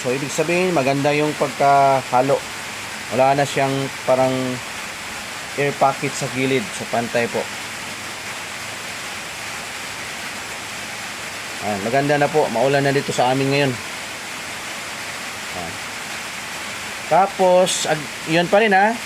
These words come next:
Pag magsilaw kayo, kailangan gentle, oh. Okay?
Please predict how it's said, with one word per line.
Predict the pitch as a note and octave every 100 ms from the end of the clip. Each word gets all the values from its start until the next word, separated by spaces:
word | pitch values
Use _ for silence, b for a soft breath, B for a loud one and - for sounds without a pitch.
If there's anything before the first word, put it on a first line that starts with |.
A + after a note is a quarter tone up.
| - - - -
Pag | D#3
magsilaw | F3 D#3+ - F#3+ F#3+ F#3
kayo, | G3 F#3+ G3 G3
kailangan | E3 E3+ F3 E3+ C#3+
gentle, | D#3+ D#3+ - D#3+ C#3 C#3
oh. | - - - - - - - - - - - - - - - - - - - - - - G#2+
Okay? | C#3 E3+